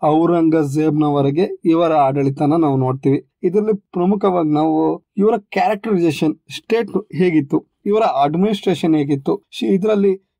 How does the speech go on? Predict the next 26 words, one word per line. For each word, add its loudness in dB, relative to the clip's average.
ಈ 0
ಶೇರ್ -2
ಶಾ 0
ಸೂರಿ 0
ಬರ್ತಾನೆ, 0
ಇವನ 0
ಆಡಳಿತ 0
ಹೇಗೆ -2
ಮುಂದಿನ 2
ಮೊಘಲ್ 2
ಪೀಳಿಗೆಗೆ 0
ಹೇಗೆ 0
ಉಪಯೋಗ -2
ಆಯ್ತು, -2
ಇವನ 0
economic 0
system -2
ಹೇಗಾಯ್ತು 0
ಎಂಬುದನ್ನ 0
ತಿಳ್ಕೊತೀವಿ. 0
ಅಕ್ಬರ್ 0
ಮನ್ಸಬ್ದಾರಿ 0
ಪದ್ಧತಿ, 0
ಜಹಾಂಗೀರ್ದಾರಿ 2
ಪದ್ಧತಿ, 0
cultural 0